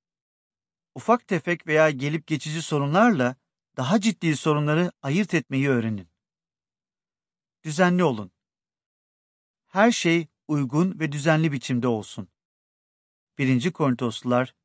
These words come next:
on dört kırk. Bu ne anlama gelir?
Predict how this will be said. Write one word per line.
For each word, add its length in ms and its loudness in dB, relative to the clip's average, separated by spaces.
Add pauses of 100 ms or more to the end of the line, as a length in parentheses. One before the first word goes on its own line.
(200)
on 240 4
dört 240 -2
kırk. 360 -14 (1080)
Bu 100 0
ne 80 6
anlama 360 4
gelir? 440 -6